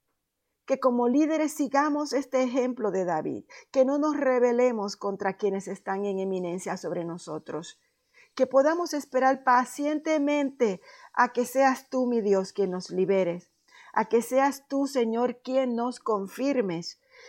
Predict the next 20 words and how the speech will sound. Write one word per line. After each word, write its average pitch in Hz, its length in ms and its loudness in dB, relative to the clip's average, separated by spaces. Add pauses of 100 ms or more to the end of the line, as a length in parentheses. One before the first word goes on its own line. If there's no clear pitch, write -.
y 233 120 6
a 226 80 4
que 220 180 -2
seas 226 440 2
tú, 226 340 2 (320)
Padre 196 280 2
amado, 170 500 -6 (340)
el 190 200 0
único 196 560 -2
que 185 140 -6
nos 170 220 -8
levante. 151 880 -6 (880)
Líbranos 240 760 0
de 185 100 -4
buscar 180 420 -6
el 180 100 -2
aplauso 185 500 -8
de 175 100 -6
los 170 220 -12
hombres. 170 540 -10